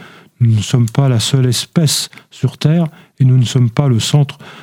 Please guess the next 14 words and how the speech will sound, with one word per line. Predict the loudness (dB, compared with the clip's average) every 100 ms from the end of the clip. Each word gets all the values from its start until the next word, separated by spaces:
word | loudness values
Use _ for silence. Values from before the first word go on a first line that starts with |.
| -14 -4
de | 0
la | 2 2
nature, | 0 0 0 2
ni | 0
celui | 0 0 0 0
de | 2
l'univers. | 2 2 0 -2 -6 -20 _
On | 0
en | 2 2
avait | 0 -2
parlé | -2 0 2
déjà, | 2 0 -2 -4 -16 -18 -6
d'ailleurs, | 0 2 2
la, | 2 2 0